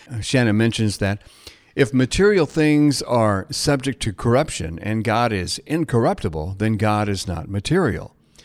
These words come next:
Speaker 2: Additionally, if God is omnipresent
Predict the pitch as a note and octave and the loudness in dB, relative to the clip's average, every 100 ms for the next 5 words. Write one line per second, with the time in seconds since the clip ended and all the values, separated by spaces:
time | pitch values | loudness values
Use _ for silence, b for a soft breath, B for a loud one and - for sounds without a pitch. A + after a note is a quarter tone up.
0 | b b - A2+ B2+ A#2 A#2 C3+ F#2+ G#2+ | b b 0 2 2 2 0 0 0 0
1 | G#2+ G#2+ G2 - A#2 D3+ D3+ C3+ - F#3+ | 2 0 -4 -6 -2 0 0 0 -2 -2
2 | G#3+ F2 - - | -2 -4 -10 -16